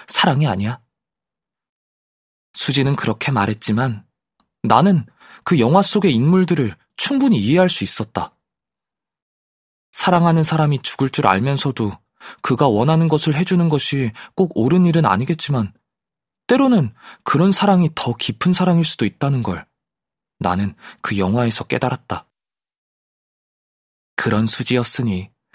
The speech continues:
나를 진정으로 위하는 것은 성적을 올려 좋은 대학에 가게 하는 것이라고 생각하여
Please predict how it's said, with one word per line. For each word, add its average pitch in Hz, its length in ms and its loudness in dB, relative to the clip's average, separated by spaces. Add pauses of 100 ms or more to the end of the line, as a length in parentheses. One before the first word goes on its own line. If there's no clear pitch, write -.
(300)
나를 107 280 2
진정으로 131 580 0
위하는 117 380 0
것은 113 480 -4 (280)
성적을 139 540 0
올려 113 460 0
좋은 135 300 -2
대학에 127 340 0
가게 120 300 -2
하는 127 200 0
것이라고 120 380 -4
생각하여 110 640 -6